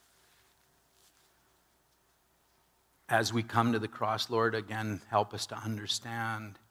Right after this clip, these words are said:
the significance of what you brought about there, that in your sovereignty, from the outset of time, knowing all that would happen with Satan, with ourselves as your people, as people, that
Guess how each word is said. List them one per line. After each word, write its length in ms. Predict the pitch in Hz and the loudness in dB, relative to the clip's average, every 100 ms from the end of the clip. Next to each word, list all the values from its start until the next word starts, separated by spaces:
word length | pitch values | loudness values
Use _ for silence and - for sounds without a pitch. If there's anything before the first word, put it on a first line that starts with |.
| _ _ _ _ _ _ _ _ _ _ | _ _ _ _ _ _ _ _ _ _
the 120 | 101 | -4
significance 1040 | - 113 110 113 113 117 - 120 110 110 | -2 -2 0 0 -2 -8 -4 -4 -2 -4
of 340 | - 104 95 - _ _ _ _ _ _ _ - | -4 -6 -8 -16 _ _ _ _ _ _ _ 0
what 180 | 117 117 | 2 2
you 100 | 120 | 0
brought 420 | 117 113 104 117 - | 2 6 8 6 2
about 420 | 104 104 104 104 | -2 0 0 -4
there, 220 | 107 98 | -4 -2
that 160 | 104 104 | -4 -2
in 200 | 120 131 | -2 0
your 140 | 139 139 | 0 -2
sovereignty, 840 | - 117 110 101 101 95 - 85 - _ _ _ _ _ _ _ _ _ _ _ _ | 0 4 4 2 -4 -6 -12 -16 -20 _ _ _ _ _ _ _ _ _ _ _ _
from 160 | 110 | 2
the 120 | 113 - | 2 4
outset 480 | 131 143 - 143 135 | 4 6 2 2 2
of 160 | 123 | -2
time, 400 | - 113 101 101 | 0 2 2 -2
knowing 240 | 110 110 117 | -2 -2 4
all 180 | 123 131 | 6 6
that 100 | 143 | 2
would 180 | 135 | 0
happen 520 | 110 113 104 104 98 85 - _ _ _ _ _ _ _ - | 2 0 0 -4 -4 -8 -18 _ _ _ _ _ _ _ 0
with 180 | 110 - | 0 2
Satan, 540 | - 139 151 151 143 | 2 2 4 2 2
with 220 | 101 - | 0 -2
ourselves 680 | 104 - - 127 131 127 113 | -2 0 2 4 4 2 -2
as 160 | 104 92 | -6 -8
your 140 | 98 | -12
people, 480 | - 135 135 135 127 101 | -10 -8 -4 -4 -6 -6
as 140 | 98 | -8
people, 440 | - 143 139 147 - - - - | -6 -6 -2 -4 -4 -14 -20 -4
that 140 | - | -2